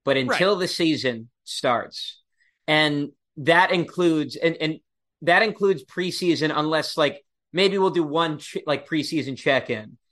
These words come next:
Speaker 1: Um, but
Speaker 2: When was the,
Speaker 1: but
Speaker 2: do you, do you often go to a preseason game?
Speaker 1: No, I, I, I go to one. Uh, I
Speaker 2: Yeah,
Speaker 1: think I have
Speaker 2: I
Speaker 1: one on my half-season package. Um,
Speaker 2: I feel like I
Speaker 1: but
Speaker 2: watch one, maybe.
Speaker 1: It's, yeah, there's not much to say. If, if there's something to
Speaker 2: We
Speaker 1: say
Speaker 2: keep tabs.
Speaker 1: preseason, we'll say it, but,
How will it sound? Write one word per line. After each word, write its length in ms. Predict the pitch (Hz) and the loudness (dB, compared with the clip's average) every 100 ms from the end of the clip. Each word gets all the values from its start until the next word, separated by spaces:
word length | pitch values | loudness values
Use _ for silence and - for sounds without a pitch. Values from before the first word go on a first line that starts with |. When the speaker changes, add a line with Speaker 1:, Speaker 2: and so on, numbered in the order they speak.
| _ _ _ | _ _ _
Speaker 1:
Um, 500 | 135 135 120 120 117 - | 2 4 4 0 -8 0
but 200 | 139 127 | 2 2
Speaker 2:
When 100 | 339 | -2
was 140 | 370 | -6
the, 120 | - | -6
Speaker 1:
but 280 | 320 143 - _ - 208 | -2 -2 -4 _ -20 -20
Speaker 2:
do 140 | 220 - | -18 -18
you, 220 | 214 277 262 | -16 -18 -16
do 80 | 214 | -14
you 100 | 269 | -10
often 340 | 240 240 269 233 | -8 -8 -10 -12
go 120 | 233 | -10
to 80 | 240 | -10
a 60 | |
preseason 520 | 233 233 214 233 226 | -12 -14 -14 -16 -16
game? 300 | 220 226 220 - _ _ _ _ _ 190 | -14 -14 -16 -18 _ _ _ _ _ -4
Speaker 1:
No, 200 | 226 220 | 2 4
I, 140 | 214 214 196 | 4 4 2
I, 300 | 180 185 185 | 2 0 0
I 40 | |
go 200 | 180 226 | -2 0
to 100 | 202 | 0
one. 800 | 135 143 160 165 165 160 156 - - | -2 -4 -4 -4 -4 -8 -12 -8 0
Uh, 40 | |
I 180 | 156 156 | 4 4
Speaker 2:
Yeah, 60 | 151 | 2
Speaker 1:
think 100 | 170 | 2
I 80 | 156 | 2
have 220 | 156 143 | 2 0
Speaker 2:
I 40 | |
Speaker 1:
one 120 | 147 | -2
on 80 | 143 | -2
my 100 | 135 | -2
half-season 640 | 131 139 - 131 113 117 | -2 -4 -6 -10 -8 -8
package. 580 | 117 117 113 110 101 - - | -4 -4 -4 -10 -12 -20 -12
Um, 460 | 117 107 104 107 107 _ | -10 -8 -10 -14 -18 _
Speaker 2:
I 40 | |
feel 180 | _ 233 | _ -14
like 140 | 220 | -12
I 60 | 196 | 0
Speaker 1:
but 220 | 151 120 | 0 0
Speaker 2:
watch 460 | 107 131 151 - - | -4 -10 -10 -14 -16
one, 720 | 127 135 131 127 107 98 98 | -16 -10 -8 -6 -6 -8 -10
maybe. 500 | 101 92 85 - _ _ _ _ _ | -10 -12 -18 -20 _ _ _ _ _
Speaker 1:
It's, 340 | 190 185 - - | -6 -4 -6 -2
yeah, 180 | 156 139 | 0 2
there's 200 | 160 170 | 0 0
not 200 | 156 151 | -2 -2
much 280 | 139 - | -4 -6
to 80 | - | -10
say. 180 | - - | -8 -2
If, 140 | 165 160 | -2 0
if 160 | 202 | 0
there's 220 | 208 202 | 2 2
something 220 | 214 202 196 | 2 0 -2
to 40 | |
Speaker 2:
We 60 | 165 | -2
Speaker 1:
say 140 | 175 | -4
Speaker 2:
keep 80 | - | -4
tabs. 180 | 160 156 | -6 -2
Speaker 1:
preseason, 300 | 151 147 147 | -4 -2 -2
we'll 120 | 139 | -4
say 300 | - 143 139 | -2 0 0
it, 180 | 139 107 | -2 -2
but, 280 | 127 120 | -2 -2